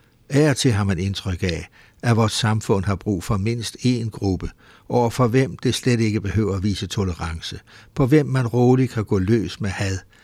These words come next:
så den, der vover at røre ved dem, og i dette tilfælde altså paven, også selv mister retten til tolerance og kan overdænges med had, uden at man behøver at genere sig eller at holde sig tilbage. Og man fornemmer nok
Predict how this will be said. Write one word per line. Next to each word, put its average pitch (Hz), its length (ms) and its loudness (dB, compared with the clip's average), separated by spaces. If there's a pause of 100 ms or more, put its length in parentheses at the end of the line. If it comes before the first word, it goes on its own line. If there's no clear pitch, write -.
(140)
så - 180 -4
den, 127 320 0 (260)
der 107 80 0
vover 113 420 4
at 87 120 -4
røre 101 320 2
ved 110 140 2
dem, 120 180 -4 (360)
og 92 140 -2
i - 20 -4
dette 90 240 -6
tilfælde 87 500 -4
altså 92 280 -6
paven, 104 420 -2 (420)
også 131 320 2
selv - 380 2 (260)
mister 107 540 -2
retten 95 340 -4
til 98 160 -8
tolerance 92 760 -4 (320)
og - 120 -4
kan 123 180 0
overdænges 110 800 -2
med 101 80 -4
had, 101 300 -4 (300)
uden 117 320 2
at 98 140 -4
man 90 120 -4
behøver 90 340 -4
at 92 80 -8
genere 101 440 -6
sig 107 180 -2 (340)
eller 104 220 0
at 90 60 -2
holde 85 200 -4
sig - 160 -6
tilbage. 90 540 -8 (880)
Og 95 160 -4
man 90 120 -4
fornemmer 95 420 -4
nok 90 340 -4